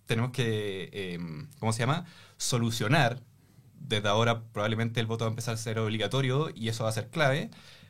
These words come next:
es que, eh, si tú le estás preguntando a la, a gente que no está ni ahí con la política, que es apolítica y que está votando porque le da miedo la multa o nunca antes había votado o no tiene esa como característica,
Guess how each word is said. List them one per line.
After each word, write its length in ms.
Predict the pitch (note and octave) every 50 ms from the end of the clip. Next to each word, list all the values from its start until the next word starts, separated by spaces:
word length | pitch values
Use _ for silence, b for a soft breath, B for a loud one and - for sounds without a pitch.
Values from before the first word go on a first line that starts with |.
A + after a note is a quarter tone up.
| b b
es 160 | - C3 C3 C3
que, 580 | - - C3+ C#3+ D3+ D#3+ E3 E3+ E3+ - - -
eh, 400 | B2+ A#2+ A#2 A2+ A2 G#2+ G#2+ - B2+
si 100 | - B2+
tú 60 | C3+
le 60 | F3 F3+
estás 160 | F3 E3+ D3+
preguntando 600 | D#3 D#3+ C#3+ C3+ C3 C#3 C#3 C#3 C3+ C3+ C3 A#2+
a 40 | A2+
la, 160 | A2 G#2+ A2 - - -
a 100 | A2 A2
gente 340 | - C#3 B2+ A#2+ A2+ A#2 G#2
que 60 | G2+
no 60 | G2+
está 160 | G2 - B2
ni 80 | A#2+ A#2
ahí 100 | A#2 B2+
con 140 | C#3+ C#3 C3
la 80 | A#2+
política, 360 | G#2+ A2 A#2 C3 A#2+ G#2 G2+ G2
que 80 | A2
es 260 | A2 A2+ - - - - _ - _
apolítica 720 | - E3 E3 D3 D#3+ D3+ D#3 D#3 D3 A#2+ A2 A#2 A2 A2 A2
y 60 | A#2 A2
que 60 | -
está 200 | A2+ A2+ - C3
votando 600 | C3 C3 B2 B2+ B2+ C#3 C#3+ C3+ C#3+ C#3+ C#3+ C#3+ D3 b b b b b b b _ _ _ _ _
porque 640 | C3 B2+ B2 - - - G2+ F#2+ D2 - - - -
le 160 | - G#2+ A2 G#2
da 80 | G#2+
miedo 180 | A2 A2 A#2 A#2+
la 100 | G#2+ G#2
multa 500 | A#2+ C#3+ D#3+ D3+ D3 - A#2 A2+ A2 A2
o 140 | A2 G#2+ A2+
nunca 260 | A#2+ C3 C3 C3 C3
antes 140 | C3+ C3 C3
había 120 | B2 B2
votado 320 | A#2 A2 A2 B2 C#3 C#3+ C3
o 60 | A2+
no 100 | A2 A2+
tiene 400 | A2+ A2+ A#2+ B2+ B2+ B2+ C3 -
esa 140 | B2 B2 -
como 160 | B2 A#2 A#2
característica, 720 | A2+ G#2+ G#2 G#2+ A2 A2 A#2 C3 B2+ - A#2+ A2+ A2+ A2 A2+